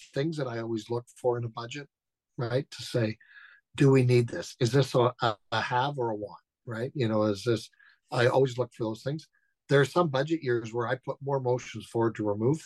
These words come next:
things out of budgets or add things, right? You know, than, than most of my other colleagues. But it's because they're things that are important to me and important to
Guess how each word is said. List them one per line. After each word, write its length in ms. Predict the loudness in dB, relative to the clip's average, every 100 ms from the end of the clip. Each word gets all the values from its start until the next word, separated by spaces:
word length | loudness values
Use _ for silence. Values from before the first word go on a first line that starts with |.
| -6
things 220 | -6 -4
out 120 | -6
of 80 | -4
budgets 420 | -4 -4 -4 -6 -16 _ 4
or 240 | 6 6
add 220 | 4 0
things, 400 | -4 -6 -8 -18 -20 _ _ -18 -8
right? 240 | -4 -4 -4 _ _ _ _ _ _
You 100 | 2
know, 200 | 2 2
than, 340 | 2 2 0 -8 _ _ _ -20 -20 _
than 240 | 0 0 2
most 320 | 2 2 -2
of 60 | -4
my 140 | -2
other 160 | -2 -4
colleagues. 520 | -4 -6 -8 -14 -2
But 180 | 0 2
it's 180 | -2 -4
because 500 | -6 2 2 2 -6 -20 _ _ 0
they're 120 | 0
things 280 | 0 -4 -4
that 140 | -2
are 100 | -2
important 520 | -4 -2 -2 0 -6
to 80 | -10
me 120 | -6
and 100 | -4
important 420 | -6 0 0 0
to 60 | -10